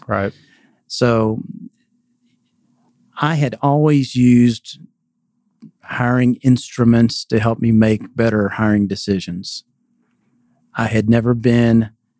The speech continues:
Speaker 2: introduced to a language of understanding people.
Speaker 1: Mm-hmm.
Speaker 2: I was always interpreting information through a report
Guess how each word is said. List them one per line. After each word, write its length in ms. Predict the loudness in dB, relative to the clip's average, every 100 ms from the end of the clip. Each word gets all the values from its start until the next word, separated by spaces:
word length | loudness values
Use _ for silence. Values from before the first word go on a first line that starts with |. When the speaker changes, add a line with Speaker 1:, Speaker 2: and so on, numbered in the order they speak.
| _ _ _ _ _ _ _ _ 0
Speaker 2:
introduced 880 | 0 2 -2 2 4 4 0 -8 -16 -18 -14 -2
to 580 | 2 4 4 2 -2 -8 _ _ _ -4
a 120 | -4
language 1000 | 0 2 4 4 2 0 0 -2 -10 -14 _ _ -6
of 160 | -2
understanding 680 | 0 0 0 0 2 2 0
people. 480 | -2 -2 -2 -14 -16 _ _ _ -10
Speaker 1:
Mm-hmm. 300 | -10 -6 -2
Speaker 2:
I 80 |
was 160 | 0 0
always 260 | 0 0 -2
interpreting 760 | -4 -2 -2 -2 0 0 -4 _ _ _ _
information 720 | 0 0 2 2 2 0 -4
through 200 | -2 -4
a 60 | -4
report 680 | -6 -4 0 2 2 -2